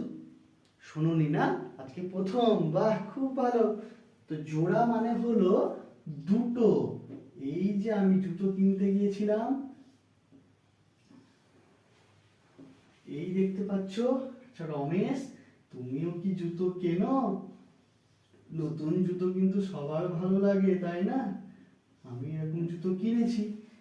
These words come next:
তো এক জোড়া মানে কিন্তু দেখো, দুটো জুতো,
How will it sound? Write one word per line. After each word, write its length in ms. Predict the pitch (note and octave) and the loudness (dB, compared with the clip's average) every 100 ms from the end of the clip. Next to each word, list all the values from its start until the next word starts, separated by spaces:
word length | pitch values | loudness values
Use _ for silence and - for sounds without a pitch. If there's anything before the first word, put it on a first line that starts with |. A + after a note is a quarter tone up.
| _ | _
তো 80 | - D3 | -12 -10
এক 540 | D#3 C#3 D3 F3+ F#3+ - | -8 -8 -4 -2 0 -2
জোড়া 340 | C3+ C3 E3+ | -4 -4 0
মানে 280 | F#3 D3+ E3+ | 2 2 0
কিন্তু 680 | F#3 A3+ C4+ - C4 A#3 - - - - | -2 0 2 2 2 2 0 -6 -12 -14
দেখো, 520 | C3+ C#3 A#3 F4 G4+ - - - | -12 -6 -2 -2 -2 -6 -16 -16
দুটো 840 | C#3 B2 C3+ C3 - F3+ F#3 F#3+ F#3+ | -14 -14 -14 -14 -8 0 4 4 4
জুতো, 400 | G3 - G#3+ | 2 0 2